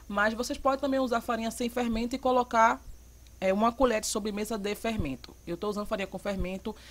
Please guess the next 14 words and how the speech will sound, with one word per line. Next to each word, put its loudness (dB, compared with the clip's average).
E 4
vocês 2
podem 8
tá 6
substituindo 4
a 4
farinha 2
por 0
qualquer 2
outra 6
farinha 0
ou 0
farinha -2
integral. -2